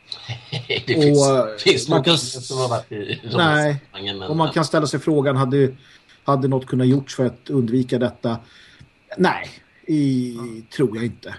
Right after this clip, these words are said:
Speaker 2: Det har liksom varit på väg mot ett håll under en längre tid, och rörelsen har ju sin vana trogen varit snäll och, och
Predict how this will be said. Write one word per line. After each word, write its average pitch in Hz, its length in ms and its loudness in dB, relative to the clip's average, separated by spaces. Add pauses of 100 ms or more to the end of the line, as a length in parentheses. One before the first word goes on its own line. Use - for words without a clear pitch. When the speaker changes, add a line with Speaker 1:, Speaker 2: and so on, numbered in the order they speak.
(120)
Speaker 2:
Det 147 100 2
har 131 140 4
liksom 127 240 0
varit 123 180 -2
på 139 100 -4
väg 127 360 2
mot 117 140 -2
ett 107 160 -8
håll 104 200 -8
under 104 180 -6
en 104 80 -4
längre 104 280 -2
tid, 123 240 2
och 107 120 0 (480)
rörelsen 139 440 4
har 127 120 4
ju 117 200 2
sin 127 200 2
vana 123 240 2
trogen 113 300 2
varit 107 180 -4
snäll 110 340 -2
och, 107 140 -8 (140)
och 101 140 -10